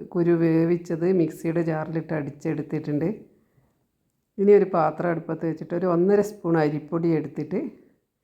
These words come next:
നമുക്ക് വെള്ളത്തിൽ കലക്കി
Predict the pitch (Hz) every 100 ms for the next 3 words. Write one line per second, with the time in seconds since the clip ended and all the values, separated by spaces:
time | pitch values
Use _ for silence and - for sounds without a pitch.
0 | _ _ _ _ 170 160 170 165 156 156
1 | 165 170 - - - _ _ _ _ _
2 | _ _ _ _ _ - 156 151 151 -